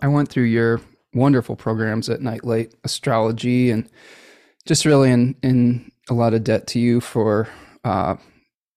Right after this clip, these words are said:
for teaching me the ropes with this traditional astrology thing and kind of introducing me to a lot of new,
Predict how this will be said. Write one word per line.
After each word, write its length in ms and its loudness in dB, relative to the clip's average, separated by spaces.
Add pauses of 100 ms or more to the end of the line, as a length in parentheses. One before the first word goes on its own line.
(120)
for 140 -2
teaching 380 0
me 100 4
the 120 2
ropes 520 0
with 280 -2
this 260 -4
traditional 560 -2
astrology 580 -4
thing 380 -6
and 100 -6
kind 180 -4
of 120 -6
introducing 500 -2
me 140 -4
to 120 -12
a 60 -6
lot 220 -4
of 40 -6
new, 220 -4